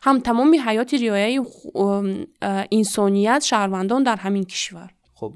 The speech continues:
Speaker 2: Уғлой, дар аввали суханатон шумо қайд кардед, ки барои муроҷиат кардан ба, а, мақомотҳо, ба умуман механизмҳои шартномавии ҳифзи ҳуқуқи инсон, бояд аввалан, а,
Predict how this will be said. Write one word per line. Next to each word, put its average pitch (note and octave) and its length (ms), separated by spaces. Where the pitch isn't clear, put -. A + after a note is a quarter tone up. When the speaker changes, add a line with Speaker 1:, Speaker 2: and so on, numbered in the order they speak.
Speaker 2:
Уғлой, C#3+ 500
дар B2+ 340
аввали D#3+ 400
суханатон E3+ 540
шумо D#3 240
қайд D3 260
кардед, A#2+ 380
ки G3 340
барои B2+ 340
муроҷиат A#2+ 480
кардан C#3 480
ба, A#2 380
а, A2 200
мақомотҳо, A2+ 760
ба C3+ 140
умуман A#2+ 280
механизмҳои A#2 720
шартномавии A2+ 680
ҳифзи A#2 180
ҳуқуқи - 240
инсон, C3 360
бояд D3 160
аввалан, B2+ 420
а, A2 140